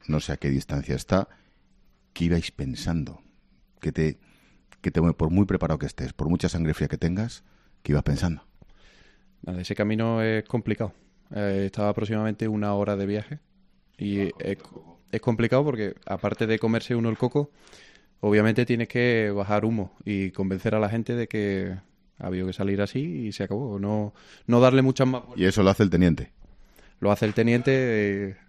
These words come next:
Speaker 2: bueno, íbamos tres tenientes y un alférez. Me echaron una mano bastante grande.
Speaker 1: ¿Y cómo reaccionaron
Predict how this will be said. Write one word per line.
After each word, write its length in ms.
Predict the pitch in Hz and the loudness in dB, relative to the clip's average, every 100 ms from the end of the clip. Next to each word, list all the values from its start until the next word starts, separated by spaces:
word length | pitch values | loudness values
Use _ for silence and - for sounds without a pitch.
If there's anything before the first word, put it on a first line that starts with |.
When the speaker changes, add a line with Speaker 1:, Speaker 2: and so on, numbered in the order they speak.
| _ | _
Speaker 2:
bueno, 240 | 113 104 95 | -2 0 2
íbamos 320 | 117 120 123 | 2 2 2
tres 180 | 117 113 | 0 0
tenientes 420 | 110 113 113 113 | 0 -2 0 0
y 40 | |
un 100 | 110 | 0
alférez. 300 | 101 104 95 | 0 -2 -2
Me 80 | 92 | -2
echaron 340 | 92 104 101 98 | -2 -2 -2 -2
una 180 | 101 | -2
mano 220 | 98 98 95 | -2 -2 -2
bastante 320 | 92 95 92 | -4 -6 -6
grande. 300 | 90 92 92 _ _ - - - _ _ | -6 -8 -16 _ _ -20 -20 -20 _ _
Speaker 1:
¿Y 80 | 87 | -4
cómo 220 | 90 85 | 0 2
reaccionaron 760 | 76 71 76 80 76 71 67 | 2 0 2 2 2 2 -2